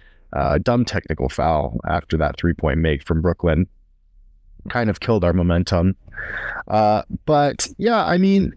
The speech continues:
there's not a ton to say about this game. Uh, it was a, a business, a business trip more, uh, in preparation for the bigger game against San Diego State on Tuesday night,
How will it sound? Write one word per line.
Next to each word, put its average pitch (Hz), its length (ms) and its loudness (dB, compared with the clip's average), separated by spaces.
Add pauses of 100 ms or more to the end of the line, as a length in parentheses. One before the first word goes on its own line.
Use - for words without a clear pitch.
(300)
there's 170 240 2
not 190 220 2
a - 80 -4
ton 127 300 0
to 123 40 2
say 101 240 0
about 67 280 0
this - 180 0
game. 67 440 0 (120)
Uh, - 160 -2 (100)
it - 60 0
was 101 340 2
a, 69 240 0
a 80 120 -2
business, 123 760 0 (520)
a 123 60 0
business 127 400 2
trip - 300 -2
more, 80 380 0 (420)
uh, 73 80 0
in 98 140 2
preparation 107 580 0
for 98 400 2
the 90 160 2
bigger 95 560 0 (640)
game 87 300 2
against 76 280 0
San 95 200 2
Diego 85 260 2
State 82 360 0
on 82 200 2
Tuesday 85 400 0
night, 85 380 0